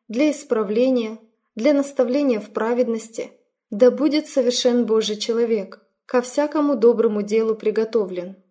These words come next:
Второе послание Тимофею, третья глава, шестнадцатый-семнадцатый стихи. Сделайте Библию своим учебником,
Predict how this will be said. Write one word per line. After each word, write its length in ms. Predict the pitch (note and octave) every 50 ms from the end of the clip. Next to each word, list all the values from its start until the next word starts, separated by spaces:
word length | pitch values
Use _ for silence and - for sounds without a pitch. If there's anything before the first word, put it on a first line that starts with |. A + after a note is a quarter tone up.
| _ _ _ _ _
Второе 360 | _ _ - B3 A#3+ A3+ G#3+
послание 500 | G#3+ G#3 G#3 - - G#3+ G#3 G3+ G3 F#3+
Тимофею, 520 | F#3+ - G#3 G#3+ G#3+ A3 - C#4+ C#4+ C4+
третья 400 | C4+ - B3+ C#4+ D4 D4 - B3+
глава, 460 | A3 A3+ A3 G#3 F#3 F3+ F#3 F3+ - _ _ _ _ _
шестнадцатый-семнадцатый 1200 | _ - - A#3 G#3+ - B3 B3+ C4+ C4 - - - G#3 - - G#3 G#3 G3+ G3+ G3+ - - G3+
стихи. 520 | G3 - - G#3 G#3 - - - - - _ _ _ _ _ _ _ _ _ _ _ _ _ _ _
Сделайте 680 | A#3 G#3+ F#3 F#3 G#3+ D4 E4+ F4+ E4+ D#4 D#4 - C#4 B3
Библию 360 | A3+ C#4 D4+ C4+ C4 C#4+ C4+
своим 320 | C4 - B3+ C4+ C4+ C4
учебником, 760 | C4+ C4+ C4+ - D4 C4 A3 G#3 F#3+ - G3 F3+ F#3+ - -